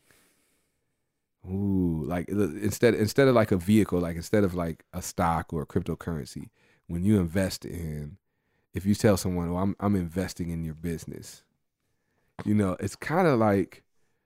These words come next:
it's kinda like, "All right, I'm putting some money in here to see if you make some money that I could get some money off of this, but I don't know if I really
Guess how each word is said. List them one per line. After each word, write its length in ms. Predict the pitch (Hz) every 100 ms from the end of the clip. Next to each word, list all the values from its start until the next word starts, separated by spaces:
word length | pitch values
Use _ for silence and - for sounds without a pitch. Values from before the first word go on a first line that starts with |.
| _ _ _ -
it's 120 | 113
kinda 240 | - 123
like, 260 | 110 92 87 -
"All 140 | 95
right, 100 | 85 -
I'm 140 | 113
putting 200 | - 131
some 180 | 113 90
money 360 | 101 110 107 104
in 100 | 107
here 220 | 104 101
to 80 | 85
see 460 | - 95 95 90
if 160 | 87 85
you 80 | 95
make 160 | 98 92
some 140 | 87
money 220 | 92 92
that 80 | 80
I 40 | 82
could 160 | 78
get 140 | 92 87
some 180 | 92
money 220 | 92 90 87
off 220 | 82 85
of 60 |
this, 180 | 82 82
but 160 | - 85
I 60 |
don't 300 | 113 147 139
know 140 | 120 95
if 140 | 87
I 60 | 85
really 460 | 87 90 80 85